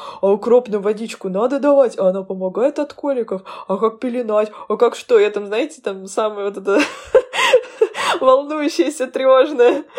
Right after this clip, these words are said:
В общем, я очень переживала и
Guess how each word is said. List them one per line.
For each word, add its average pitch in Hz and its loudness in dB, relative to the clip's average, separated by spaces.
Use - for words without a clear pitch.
В - -8
общем, 196 -10
я 208 2
очень 208 -4
переживала 202 2
и 202 -8